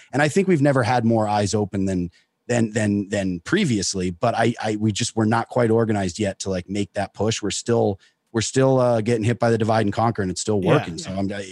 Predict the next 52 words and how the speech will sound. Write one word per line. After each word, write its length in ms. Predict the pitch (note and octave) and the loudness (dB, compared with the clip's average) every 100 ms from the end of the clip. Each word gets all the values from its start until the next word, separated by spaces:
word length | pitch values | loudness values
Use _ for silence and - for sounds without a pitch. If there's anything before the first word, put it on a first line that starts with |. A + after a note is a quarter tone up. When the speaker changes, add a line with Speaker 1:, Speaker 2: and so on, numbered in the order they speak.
| - | -8
Speaker 1:
you 100 | G#2 | -6
know, 100 | F#2 | -2
now 220 | G2+ A#2+ | 0 2
I'm 80 | C3 | 2
just 160 | A2+ B2 | 2 0
like, 180 | A2 - _ _ _ | -2 -4 _ _ _
"Yeah, 160 | C3 - | -4 -2
you 100 | A#2 | 0
gotta, 200 | A#2 B2+ | 2 2
you 200 | A#2+ A2+ | 2 2
gotta 200 | B2+ C#3 | 2 2
get 160 | C#3+ C#3 | 2 2
that 180 | C#3 B2+ | 2 2
out." 320 | A2+ A2+ - | 2 0 -2
Uh, 140 | G#2+ | -2
like 200 | G#2 G#2 | 0 0
you 40 | A2+ | -2
said, 280 | - A#2 G2+ | 0 -2 0
turn 160 | B2 | 2
the 60 | B2+ | 2
dial 340 | A#2 G#2+ B2 A2+ | 2 2 2 2
down 380 | A#2 A#2 A2+ | 2 4 2
a 60 | G#2+ | 2
little 180 | G#2+ G#2+ | 0 0
bit 160 | G#2+ G#2+ | 0 0
so 80 | |
that 120 | G#2+ F#2+ | -2 -2
we 80 | G2 | -2
can 340 | F3+ G3+ C#3+ | 0 2 0
organize, 640 | A#2 A#2 G#2 F#2+ F#2 G2 - - | 0 0 -2 -4 -4 -6 -4 -8
Speaker 2:
<laughs> 120 | - | -4
Right. 200 | F3+ F3 | -2 0
Speaker 1:
uh, 240 | G#2+ G2 | 0 0
'cause 180 | F#3 A#2 | -2 0
there's 140 | B2 B2 | 2 4
no, 160 | D#3 | 4
there's 180 | C3 B2+ | 2 2
no 140 | D#3 | 4
olive 280 | D#3 E3 C#3+ | 4 2 2
branches 440 | A#2+ C3+ B2 B2 - | 2 0 2 -2 -2
to 100 | A#2+ | 0
be 300 | A#2+ A2+ A2 | 2 2 2
reached 320 | A#2+ A2 C3+ | 0 2 0
out 120 | A#2 | 0
at 80 | G2+ | 0
this 140 | A#2+ | -2
point. 320 | - F#2+ F#2 | -2 -4 -2
They'll 100 | F#2+ | -2
be 240 | F#2+ G2+ G2 - - _ _ _ _ - G3 | -2 -2 -2 -6 -20 _ _ _ _ -20 -10
Speaker 2:
No, 80 | F3 | -2
you're 140 | A3+ A3+ | 2 4
right. 160 | B3+ | 2